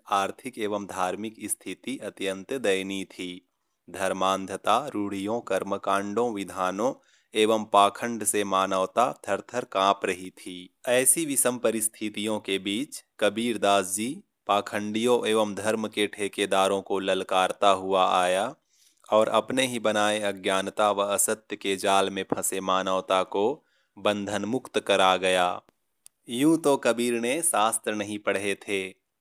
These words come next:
लेकिन उससे बड़ा ज्ञानी कोई नहीं हुआ।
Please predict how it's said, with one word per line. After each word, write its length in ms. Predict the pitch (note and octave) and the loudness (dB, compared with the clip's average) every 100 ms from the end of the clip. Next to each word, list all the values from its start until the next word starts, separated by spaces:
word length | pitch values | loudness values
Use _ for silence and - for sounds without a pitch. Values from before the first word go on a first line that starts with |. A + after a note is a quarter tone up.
| _ G2+ | _ -8
लेकिन 400 | G2+ G2 - G2+ | -4 -4 -6 -8
उससे 320 | G2 - G#2 | -6 -4 -2
बड़ा 260 | G2 F#2+ F#2+ | 0 0 0
ज्ञानी 460 | F#2+ F#2+ G2 C3+ E3+ | -2 -2 -4 -8 -4
कोई 240 | A2+ G#2+ G#2 | 0 2 2
नहीं 300 | G2 G2 F#2+ | -4 -8 -8
हुआ। 480 | F#2+ G2 F#2 F#2 | -2 2 2 -2